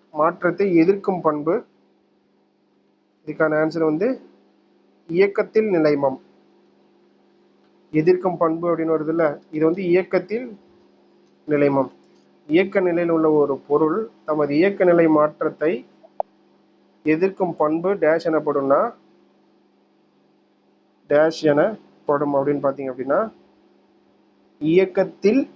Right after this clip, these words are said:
நிலைமம். ஓகேங்களா? நீளம் தாண்டுதல். போட்டியில் உள்ள போட்டியாளர் நீண்ட தூரம் தாண்டுவதற்காக தாம் தாண்டும் முன் சிறிது தூரம் ஓடுவதற்கான காரணம் என்னன்னு பாத்தீங்க அப்படின்னா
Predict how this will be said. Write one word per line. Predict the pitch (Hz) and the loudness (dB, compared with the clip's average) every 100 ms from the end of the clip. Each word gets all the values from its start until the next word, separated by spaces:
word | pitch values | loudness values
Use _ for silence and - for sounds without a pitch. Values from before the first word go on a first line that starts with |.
| _ | _
நிலைமம். | 147 143 143 135 135 123 _ _ _ _ _ | -2 0 0 -2 -4 -6 _ _ _ _ _
ஓகேங்களா? | 135 143 135 135 135 - _ _ _ _ _ _ _ _ _ _ _ _ _ | -14 -6 0 0 -2 -8 _ _ _ _ _ _ _ _ _ _ _ _ _
நீளம் | 147 175 180 170 | 0 2 2 0
தாண்டுதல். | 160 147 143 147 170 - _ _ _ _ _ _ _ _ - | -2 -2 -4 -2 -4 -10 _ _ _ _ _ _ _ _ -2
போட்டியில் | 170 175 175 | -2 0 2
உள்ள | 156 147 147 208 - | 2 2 2 0 -2
போட்டியாளர் | 165 170 165 151 175 | -6 -2 0 0 -2
நீண்ட | 156 165 196 202 | -4 -4 -2 -4
தூரம் | 175 170 180 233 - _ _ _ - | -4 0 0 -2 -6 _ _ _ -4
தாண்டுவதற்காக | 160 160 170 156 147 147 135 160 220 - _ _ _ _ _ _ _ - | -2 0 0 -2 0 0 2 0 -2 -6 _ _ _ _ _ _ _ -4
தாம் | 156 143 | -2 -2
தாண்டும் | 143 147 190 175 | -2 -2 0 -4
முன் | 175 233 | -2 -4
சிறிது | 233 180 196 190 | -6 -2 -2 2
தூரம் | 180 202 226 254 _ _ _ _ _ _ 156 | 2 2 0 -4 _ _ _ _ _ _ -2
ஓடுவதற்கான | 185 190 180 175 156 | 0 2 0 -2 -4
காரணம் | 135 147 165 185 175 135 _ _ _ _ _ _ _ _ _ _ | -4 0 0 0 -8 -12 _ _ _ _ _ _ _ _ _ _
என்னன்னு | 147 143 151 147 | -12 -6 -4 -2
பாத்தீங்க | 139 139 135 | -2 0 0
அப்படின்னா | 127 127 156 220 | 0 0 2 0